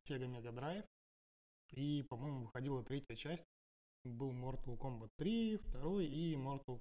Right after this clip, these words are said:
Kombat три Ultimate. Я не знаю, какое правильное слово сейчас назвать, э, по отношению к себе, потому что я знал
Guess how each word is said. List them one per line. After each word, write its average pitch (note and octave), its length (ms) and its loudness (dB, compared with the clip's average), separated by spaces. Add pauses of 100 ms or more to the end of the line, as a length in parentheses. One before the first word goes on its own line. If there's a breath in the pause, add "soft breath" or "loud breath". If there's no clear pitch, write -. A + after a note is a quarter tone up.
Kombat B2 300 -6 (120)
три E3+ 220 2
Ultimate. C#3 540 0 (880)
Я B2+ 460 -2
не C#3 320 -2
знаю, D3 200 4
какое B2 260 -4
правильное B2+ 380 -2
слово C3 280 -2
сейчас - 200 -6
назвать, D#3+ 360 -2 (340)
э, B2 540 2 (1080)
по C#3 80 2
отношению C3+ 560 2
к - 60 -8
себе, D#3 340 4
потому C#3+ 320 2
что - 200 -2
я B2 180 2
знал C3 440 2